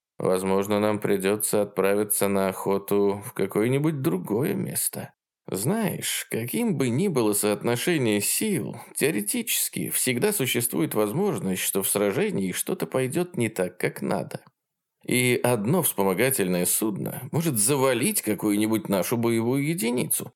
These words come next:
скажем, один из лёгких крейсеров, и тем испортить нам всю операцию, обнаружив наше присутствие в секторе.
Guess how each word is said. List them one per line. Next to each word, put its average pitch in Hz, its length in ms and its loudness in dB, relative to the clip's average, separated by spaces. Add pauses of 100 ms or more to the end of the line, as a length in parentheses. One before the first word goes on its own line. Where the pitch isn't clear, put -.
(120)
скажем, 95 720 0
один 107 440 2
из 127 120 0
лёгких 135 480 -2
крейсеров, - 800 -4 (300)
и 107 180 2
тем 254 260 2
испортить 196 600 2
нам 107 160 2
всю 113 180 2
операцию, 160 800 2
обнаружив 117 640 2
наше 98 220 0
присутствие 95 580 0
в - 60 0
секторе. 95 640 -2